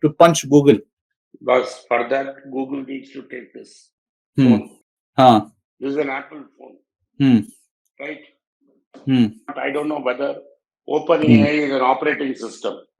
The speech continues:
Speaker 1: Hmm.
Speaker 2: You will have Android.
Speaker 1: Hmm.
Speaker 2: Google owns the cell phone.
Speaker 1: Hmm.
Speaker 2: Google is on the table which Microsoft has to work on.
Speaker 1: Hmm. அதுக்கு தான் அடுத்த பாயிண்ட்டுக்கு வரேன், மூணாவது பாயிண்ட். அதுல இப்ப என்ன சொல்றாருன்னா, நம்ம சாம் ஆல்ட்மேன் என்ன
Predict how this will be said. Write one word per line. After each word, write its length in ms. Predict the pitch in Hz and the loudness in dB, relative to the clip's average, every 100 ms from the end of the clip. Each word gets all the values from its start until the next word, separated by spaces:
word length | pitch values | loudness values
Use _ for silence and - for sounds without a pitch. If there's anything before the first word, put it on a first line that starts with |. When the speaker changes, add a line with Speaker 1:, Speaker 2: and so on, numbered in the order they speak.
| _ - | _ 2
Speaker 1:
Hmm. 200 | 120 110 | 4 4
Speaker 2:
You 120 | 98 | 0
will 180 | 147 147 | -10 -6
have 200 | 151 156 | -4 -4
Android. 580 | 139 147 151 151 139 - - _ _ _ 131 | -6 -8 -4 -4 -4 -6 -20 _ _ _ 4
Speaker 1:
Hmm. 200 | 123 110 | 6 6
Speaker 2:
Google 420 | 170 156 131 143 | 2 -10 -12 -10
owns 280 | 156 - - | -10 -12 -12
the 100 | 147 | -12
cell 280 | 127 120 - | -10 -14 -14
phone. 180 | - - - _ _ - - _ _ | -16 -16 -18 _ _ -18 -18 _ _
Speaker 1:
Hmm. 220 | 127 117 101 131 | 6 6 6 2
Speaker 2:
Google 320 | 156 180 185 | 4 6 6
is 140 | 180 151 | 4 0
on 160 | 151 | -4
the 100 | 147 135 156 | -4 -8 -6
table 320 | 156 156 165 151 | -6 -6 -10 -10
which 160 | 151 139 | -14 -16
Microsoft 560 | 143 147 143 151 135 - | -14 -12 -12 -10 -12 -12
has 160 | 131 | -16
to 80 | - | -16
work 300 | 127 127 - | -12 -12 -12
on. 200 | 120 - _ _ _ _ _ _ | -14 -14 _ _ _ _ _ _
Speaker 1:
Hmm. 200 | 123 110 95 - _ _ _ _ - - - _ _ _ _ 139 | 4 4 2 -10 _ _ _ _ -8 -8 -8 _ _ _ _ 8
அதுக்கு 220 | 160 165 190 | 10 12 12
தான் 140 | 190 | 12
அடுத்த 200 | 165 - 160 | 12 12 10
பாயிண்ட்டுக்கு 340 | 170 151 131 120 | 12 12 10 10
வரேன், 160 | 107 - 151 | 6 6 8
மூணாவது 300 | 170 147 123 | 12 10 10
பாயிண்ட். 260 | 120 87 - _ _ _ - 127 | 6 4 -6 _ _ _ 4 8
அதுல 200 | 151 180 | 12 12
இப்ப 100 | 175 | 12
என்ன 120 | 180 202 | 10 10
சொல்றாருன்னா, 480 | 180 147 123 107 104 113 151 - _ - - - | 10 10 10 8 8 10 8 4 _ -20 -12 6
நம்ம 140 | 143 147 | 8 12
சாம் 260 | 185 185 180 | 12 12 12
ஆல்ட்மேன் 340 | 160 147 139 | 10 10 8
என்ன 120 | 135 | 10